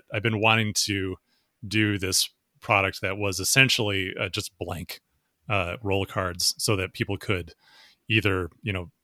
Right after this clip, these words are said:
illustrate their own character or, you know, do whatever they want. Um,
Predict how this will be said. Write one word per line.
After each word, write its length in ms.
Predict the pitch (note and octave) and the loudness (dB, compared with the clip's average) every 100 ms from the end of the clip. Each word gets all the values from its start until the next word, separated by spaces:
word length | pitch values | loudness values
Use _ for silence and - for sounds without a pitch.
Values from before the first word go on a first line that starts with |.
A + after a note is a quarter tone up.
| - | -2
illustrate 420 | C3 A#2+ B2 A2+ | 2 2 4 2
their 120 | G#2 | 4
own 120 | G#2 G#2 | 0 2
character 640 | A2+ G2+ - G#2 G2+ F#2 | 2 2 2 2 2 0
or, 180 | E2+ E2+ | -2 -6
you 100 | E2+ | -10
know, 80 | E2+ | -6
do 140 | G2 | -2
whatever 240 | G2+ F#2+ | 0 0
they 80 | F#2 | -2
want. 320 | F2+ F#2+ F#2+ F#2 _ | 0 0 -2 -4 _
Um, 360 | G2 F2+ E2+ | -6 -6 -6